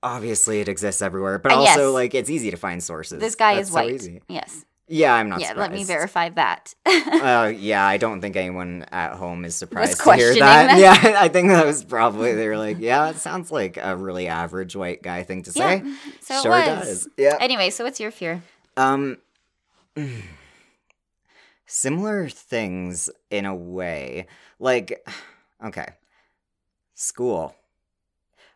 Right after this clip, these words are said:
Speaker 1: I don't know what type of person my instructors happen to be, right? Like, what kind of person are they, right? Are they gonna mark me down if I include anything in an opinion type essay, not a research essay,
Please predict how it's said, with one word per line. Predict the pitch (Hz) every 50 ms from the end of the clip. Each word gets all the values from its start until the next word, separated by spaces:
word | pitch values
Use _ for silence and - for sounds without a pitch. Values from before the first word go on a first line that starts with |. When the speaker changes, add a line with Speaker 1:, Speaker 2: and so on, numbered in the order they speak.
| _ -
Speaker 1:
I | 110 113
don't | 98 85 107 110 110 -
know | 123 131 139
what | 139 -
type | - 117 107 98 _ _
of | _
person | - 98 90 87 - - 95 87 87 87 - _ -
my | 87 85 82
instructors | 85 85 82 - - - 82 78 - - 85 82 82 82 - - - _ _ _ _ _ _ _ -
happen | - - 740 294 320 - - - 349 - 123 117 110 - 113 110 107 101
to | - - 98 92
be, | 87 98 87 73 67 57 - - _ - - -
right? | 104 104 107 113 120 113
Like, | 107 113 107 104 95
what | 110 101 113 127 117
kind | - 123 120 117
of | 113 95 -
person | - 107 101 95 104 101 101
are | 92 87 82 82 76 73
they, | 76 69 67 76
right? | 80 87 87 92 92 - - _ - - - _ _ -
Are | 113 110 107
they | 98 113 110
gonna | 92 120 120 120 113 107 98 -
mark | 92 98 101 104 107 107 - -
me | 120 117 110
down | 95 95 90 92 92 92 92 92
if | - 87 85
I | 92 90
include | 87 87 87 85 - _ - 101 98 95 95 95 95 92 82 - - -
anything | 113 120 123 123 - 123 117 113 110
in | 107 - - 110 113 120
an | 139 147
opinion | 143 139 143 170 175 165 143 131 113
type | 107 87 85 -
essay, | 78 71 - - 90 95
not | 98 101 117 135
a |
research | 135 98 85 82 - 78 - -
essay, | - - - - 82 - -